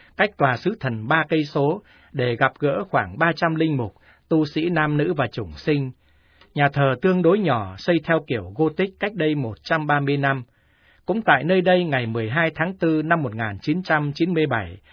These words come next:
Thánh Gioan Phaolô hai Giáo hoàng đã gặp gỡ hàng giáo sĩ tại Bosnia.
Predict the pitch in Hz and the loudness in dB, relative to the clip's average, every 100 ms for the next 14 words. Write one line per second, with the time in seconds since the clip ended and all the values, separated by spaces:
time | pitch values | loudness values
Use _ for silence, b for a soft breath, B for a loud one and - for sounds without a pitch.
0 | b b 156 185 180 165 156 160 156 151 | b b -4 -2 2 2 2 0 2 2
1 | 143 156 147 147 175 120 113 95 101 147 | 0 0 2 2 0 0 -4 -6 -8 -4
2 | 120 - 120 139 139 113 92 101 127 170 | -4 -4 -6 -4 -4 -4 -6 -6 -6 -4
3 | 143 151 185 123 110 123 160 151 131 117 | -6 -6 -2 -4 -2 -4 -4 -4 -4 -4